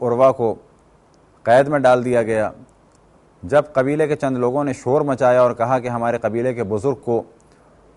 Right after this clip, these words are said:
اور ہمارے خاندان کے ایک بڑے آدمی کو قید کر لیا گیا ہے، تو چند لوگوں کو ابن زیاد نے بھیجا اور کہا کہ جاؤ ملو اور ملنے کے بعد خبر دو کہ ہانی اس وقت زندہ ہیں، کیونکہ اس وقت کوفے میں یہ خبر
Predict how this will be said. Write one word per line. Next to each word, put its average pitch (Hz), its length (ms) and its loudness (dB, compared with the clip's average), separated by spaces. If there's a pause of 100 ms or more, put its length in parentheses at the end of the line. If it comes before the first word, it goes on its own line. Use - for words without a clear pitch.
(260)
اور 135 160 2
ہمارے 147 260 2
خاندان 143 460 0
کے 147 60 -6
ایک 135 100 -6
بڑے 131 180 2
آدمی 127 280 2
کو 143 80 -6
قید 151 240 2
کر 143 180 -2
لیا 135 220 0
گیا 123 320 2
ہے، 117 140 -4 (640)
تو 120 80 -8
چند 147 220 0
لوگوں 139 340 -2
کو 127 260 -2 (760)
ابن 120 260 -4
زیاد 131 340 6
نے 151 160 -4
بھیجا 123 300 0
اور 127 160 4
کہا 127 360 0 (560)
کہ 110 80 -4
جاؤ 127 360 4
ملو 120 300 0
اور 123 200 2
ملنے 117 300 -4
کے 113 100 -6
بعد 127 220 2
خبر 123 360 0
دو 143 220 -2
کہ 127 80 -8
ہانی 117 380 -4
اس 117 140 -8
وقت 123 140 -4
زندہ 123 320 2
ہیں، 98 120 -4
کیونکہ 196 240 -6
اس 180 140 -2
وقت 180 140 -6
کوفے 156 260 -2
میں 165 120 -6
یہ 151 40 -2
خبر 143 300 2